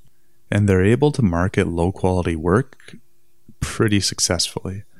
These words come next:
But I would hesitate to name them a professional in their field. Colleagues and competition in an industry can see through their thin veneer,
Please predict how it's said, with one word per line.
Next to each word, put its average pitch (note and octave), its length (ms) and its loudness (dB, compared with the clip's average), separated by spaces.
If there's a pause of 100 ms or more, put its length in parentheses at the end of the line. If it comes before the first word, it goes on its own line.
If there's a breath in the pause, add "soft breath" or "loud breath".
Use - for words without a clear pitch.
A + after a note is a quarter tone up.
(1200 soft breath)
But A#2 100 2
I B2 80 6
would C3+ 140 6
hesitate F#3 520 2
to G#2+ 100 -2
name F#2+ 260 2
them F2+ 320 -2 (180)
a - 60 -4
professional F2+ 680 -2
in F2 160 -4
their D#2+ 160 -4
field. - 480 -10 (1500)
Colleagues A#2 560 0
and G2 100 0
competition G2 800 0
in F2+ 120 0
an E2+ 100 0
industry E2 800 -4
can F#2+ 140 -2
see F#2+ 240 -2
through C#3 320 2
their E2+ 420 0
thin F2 380 -2
veneer, E2+ 480 -2